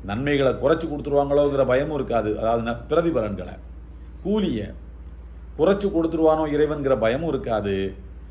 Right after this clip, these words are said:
"கூலியே கிடையாது, போ வெளியே" என்று அனுப்பி விடுவானோ இறைவன் என்கிற பயமும் அவர்களுக்கு இருக்காது. ஏனென்றால், அவர்கள் நம்பியது அந்த ஏக இறைவனை.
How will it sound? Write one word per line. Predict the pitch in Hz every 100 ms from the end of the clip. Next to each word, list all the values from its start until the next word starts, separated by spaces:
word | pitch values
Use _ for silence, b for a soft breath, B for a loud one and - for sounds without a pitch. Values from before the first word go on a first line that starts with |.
| B -
"கூலியே | 127 160 170 196
கிடையாது, | 170 156 165 156 139
போ | - 175 202
வெளியே" | 160 143 127 113 98 - - - - - - - -
என்று | 139 147 190 185 104 - - - - - - - -
அனுப்பி | 123 165 170 160
விடுவானோ | 156 156 151 151
இறைவன் | 139 139 143 143 107 - - - - - - - - -
என்கிற | 131 131 120 113 107 98 95 -
பயமும் | 104 117 120 127
அவர்களுக்கு | 110 104 98 110
இருக்காது. | 101 98 95 92
ஏனென்றால், | 101 104 98 147 180
அவர்கள் | 127 113 104
நம்பியது | 95 104 127 131 123 202 262 - - -
அந்த | 104 104 98
ஏக | 92 110 110
இறைவனை. | 90 98 95 92